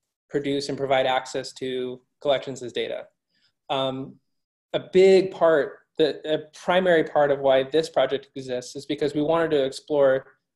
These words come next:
what happens when the other foot drops, right? So it's like, "Okay, we made the collections available," and it's like, "But now what? Uh, how can we support the use of these things?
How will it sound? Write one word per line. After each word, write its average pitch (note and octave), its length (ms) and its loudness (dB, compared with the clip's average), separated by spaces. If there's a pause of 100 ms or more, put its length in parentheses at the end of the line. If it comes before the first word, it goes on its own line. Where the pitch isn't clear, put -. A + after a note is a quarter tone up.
what D#3 120 4
happens C#3+ 320 -2
when C#3+ 140 -2
the C3+ 100 0
other D3 160 4
foot - 240 -6
drops, - 500 -10 (120)
right? B2+ 320 -6
So C3+ 160 -4
it's C3 140 -8
like, C3 180 -4 (240)
"Okay, F3+ 160 2
we D#3+ 100 2
made E3+ 200 2
the E3+ 60 0
collections D#3 340 2
available," C#3 580 2 (260)
and D3+ 120 2
it's D3+ 120 0
like, C3+ 280 0
"But C#3+ 160 2
now D3+ 240 2
what? - 220 -4 (800)
Uh, B2+ 320 0 (280)
how D#3+ 180 2
can E3 140 -2
we D3+ 80 0
support D3 280 -2
the C3+ 60 -10
use C3 220 -8
of C#3 80 -8
these C3 180 -6
things? A#2+ 420 -6